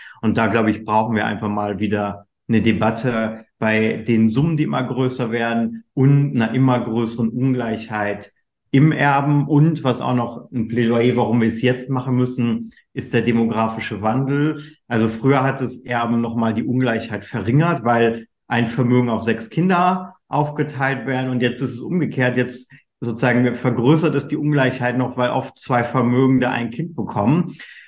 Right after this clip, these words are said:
sodass, äh, sozusagen die Kinder eher mehr, äh, erben als vorher. Ähm, und wir jetzt eine Generation mit den Babyboomern haben, die eine hö-, die hohe Vermögen haben, die viele sind, also einfach hohe Erbsummen jetzt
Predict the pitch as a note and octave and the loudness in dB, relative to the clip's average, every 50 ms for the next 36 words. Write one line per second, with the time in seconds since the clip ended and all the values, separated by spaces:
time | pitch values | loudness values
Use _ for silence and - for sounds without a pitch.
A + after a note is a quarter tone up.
0 | - - - B2+ A#2 B2 A#2+ - - - - - - - A#2 - - - - A#2 | -12 -2 0 4 4 4 4 2 0 -6 -10 -12 -16 -16 -14 -6 -4 -2 -2 0
1 | - C#3 B2+ B2 A#2+ A#2 A2+ A#2+ C3+ C3+ C3 B2 B2 A#2+ A#2 A2+ A2+ A#2+ B2+ C#3 | 0 0 2 2 2 0 0 2 2 2 4 4 4 2 4 4 4 4 4 4
2 | C#3+ C#3+ C#3+ C#3 - - - - _ B2+ A#2+ A#2 A#2 A#2 A#2 A#2+ A#2+ A#2+ A#2 A2+ | 4 4 2 2 0 -4 -10 -10 _ -2 0 2 2 0 -2 -2 -2 0 0 0
3 | A#2 A#2 A2+ A2 A2+ - - _ C3 C3 C3 C3+ C#3 C#3 C3+ C3+ C3+ C3+ C3 C3 | -2 -2 -2 -4 -6 -8 -10 _ -2 -2 0 0 0 0 0 0 0 -2 -4 -6
4 | - - _ _ _ _ _ _ _ _ _ - A#2 A2+ A#2 A2+ A2 A2+ A2 - | -10 -18 _ _ _ _ _ _ _ _ _ -2 0 2 2 2 2 2 2 4
5 | C3+ C3+ D3 D3 D3 D3 D3 D3 - - - - B2+ A#2 A#2+ B2 A#2+ A#2+ - C3+ | 6 6 8 8 8 6 6 4 0 -4 -8 -8 -2 0 2 2 2 2 0 -2
6 | B2 A2+ B2+ A#2+ A#2 A2 A#2 A2+ - - A#2+ A#2+ A#2+ A#2 A2+ A#2 A2+ A2 G2 A2+ | -2 0 0 -2 0 0 -2 -4 -4 -4 -2 -2 -2 0 0 0 0 0 0 0
7 | A2+ A#2+ C3 C3+ A#2 - B2 B2+ B2+ A#2+ A#2+ A#2 A2+ A2 A2 A2+ A2+ A2 A2 G#2+ | 0 0 -2 -4 -4 -4 -4 -4 -2 -2 -4 -4 -4 -2 -2 -2 0 -2 -2 -4
8 | G#2+ A2 G#2+ A2 G#2+ G2+ A2 B2 - - - - A2 A2+ G#2+ A2 A#2+ A#2+ A2+ A#2 | -4 -4 -4 -4 -4 -4 -4 -6 -8 -8 -10 -6 -4 -2 0 0 0 -2 -2 -2
9 | - A2+ G#2+ A2+ A#2+ B2+ C#3+ C#3 C#3+ C3+ B2+ B2+ B2 B2 B2 A#2+ A#2+ A#2 A2+ A#2+ | -4 -2 0 2 2 2 2 0 -2 -2 0 0 0 2 2 0 -2 -2 -6 -10
10 | - _ _ _ _ _ - G#2+ G#2 - - - C3+ C3+ C#3 C3+ A#2+ A2+ B2+ B2+ | -16 _ _ _ _ _ -10 -10 -10 -8 -8 -4 0 2 2 2 2 4 4 6
11 | B2 B2 B2 B2 A2+ - - B2 B2 A2 A2 A#2 A2+ A2+ G#2+ G#2+ B2 G#2+ A#2 A2+ | 6 6 4 4 2 -2 -2 0 0 2 2 2 2 0 -2 -2 -4 -6 -6 -6
12 | G#2+ G#2+ A#2+ B2 A#2+ G#2 A2 A2+ A2+ A2+ A2+ - A#2 G#2+ A2 A2 A2 A2 - - | -4 0 0 0 2 2 0 -2 -2 -2 -4 -4 -2 0 2 2 2 2 0 -4
13 | - - | -10 -16